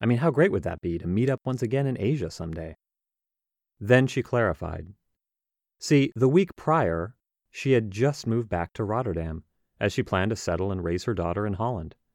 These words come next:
So long story short, not only did I see Julie again in person the following week, I now see Julie regularly a few times a year whenever I'm in the country.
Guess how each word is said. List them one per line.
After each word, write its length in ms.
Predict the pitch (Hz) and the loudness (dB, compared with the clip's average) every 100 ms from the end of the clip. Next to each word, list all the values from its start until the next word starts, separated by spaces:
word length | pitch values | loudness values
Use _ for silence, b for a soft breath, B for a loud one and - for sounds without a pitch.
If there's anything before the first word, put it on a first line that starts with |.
| _ _ _ _ _ _ - | _ _ _ _ _ _ 4
So 200 | 160 139 | 8 10
long 260 | 135 143 | 8 6
story 300 | - 143 139 | 2 2 2
short, 320 | - 85 85 - - | 0 0 -2 -8 -12
not 300 | 78 117 117 | 2 6 6
only 180 | 147 143 | 6 4
did 140 | 123 | 4
I 100 | 107 | 2
see 240 | 95 110 92 | 2 -2 -2
Julie 360 | 101 113 107 | 0 0 0
again 440 | 80 85 85 87 - - | -2 -2 -2 -4 -6 -4
in 160 | 92 | -2
person 380 | 87 110 110 87 | 0 0 0 -2
the 80 | 82 | 0
following 380 | 98 90 90 85 | 2 2 0 0
week, 320 | 107 - - _ 104 | 0 -2 -8 _ -2
I 80 | |
now 160 | 117 175 | 0 0
see 180 | - 160 | 0 -2
Julie 340 | 131 139 143 | 0 0 0
regularly 640 | 104 113 156 95 85 82 80 | 0 0 2 2 0 -2 -2
a 60 | |
few 160 | - 110 | -2 -2
times 260 | 110 110 | 0 0
a 60 | 117 | 0
year 260 | 127 82 82 | 0 0 0
whenever 360 | 92 87 92 | 0 2 2
I'm 100 | 98 | 0
in 120 | 90 | 0
the 60 | 95 | -2
country. 400 | 92 80 82 | -4 -6 -8